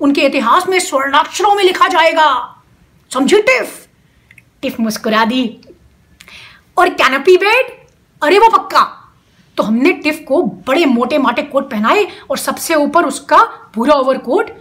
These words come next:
उसके बाद उसको दो तीन मफलर बांधे, एक बड़ी सी टोपी पहनाई ताकि उसको बिल्कुल ठंड ना लगे, और धीरे धीरे उस मोटी बर्फ में चलते चलते हम लोग हाईवे तक पहुंचे।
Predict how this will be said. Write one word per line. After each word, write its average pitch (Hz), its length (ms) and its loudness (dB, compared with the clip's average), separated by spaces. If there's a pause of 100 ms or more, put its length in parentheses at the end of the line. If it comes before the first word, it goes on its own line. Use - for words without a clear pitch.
(200)
उसके 277 240 -8
बाद 277 180 2
उसको 285 240 -6
दो 233 200 -4
तीन 269 160 -4
मफलर 254 300 -4
बांधे, 220 400 -2 (340)
एक 233 200 -4
बड़ी 294 200 2
सी 349 120 -6
टोपी 285 220 -2
पहनाई 269 340 -2
ताकि 294 240 -6
उसको 277 180 -6
बिल्कुल 339 600 -2
ठंड 294 280 0
ना 262 60 0
लगे, 262 340 -2 (260)
और 269 100 -4
धीरे 311 560 -2
धीरे 294 360 -4
उस 294 300 -8
मोटी 294 380 -2
बर्फ 285 280 -4
में 262 140 -4
चलते 254 280 -6
चलते 233 260 -8
हम 247 140 -4
लोग 277 140 -2
हाईवे 214 200 -4
तक 226 180 -12
पहुंचे। 285 380 -8